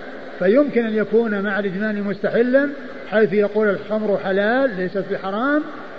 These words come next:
ويمكن أن يكون مع إكثاره منها وإدمانه لها يعتبر نفسه مذنب وليس بمستحل، ويقول إن، أنه مخطئ، وأن،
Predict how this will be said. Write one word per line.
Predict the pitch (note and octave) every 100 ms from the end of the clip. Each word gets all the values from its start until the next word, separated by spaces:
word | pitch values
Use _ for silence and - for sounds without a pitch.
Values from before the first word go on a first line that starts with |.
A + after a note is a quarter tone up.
| - - - - - -
ويمكن | F3+ G3+ A3+ E4+ E4 B3+ B3
أن | A3 A3
يكون | G#3+ A#3+ B3 B3 C4 - A3+ G#3+
مع | A3 A#3 G#3+
إكثاره | - B3 C4+ G#3+ A3+
منها | A#3 G3+ G3
وإدمانه | G#3 A3 G#3 B3 A#3 G#3 C4
لها | B3 C4 C#4 - - - - - G#3+
يعتبر | A#3+ G#3 A3+ A3 A#3
نفسه | B3+ A#3+ F#3
مذنب | B3+ C4+ D4 D4 - - - - - -
وليس | F#3 A3 B3+ A#3+ A3+
بمستحل، | G#3+ G3 F#3+ G3+ F#3+ G#3+ G3+ C4 D4 C4+ - - - - -
ويقول | G#3+ A#3 A#3 A#3+ B3 A#3
إن، | A3 G#3+
أنه | G#3+ A3 A3 G#3+ F#3+
مخطئ، | B3 C#4 D4 D4 C#4+ - - - - - -
وأن، | A3+ A#3 A#3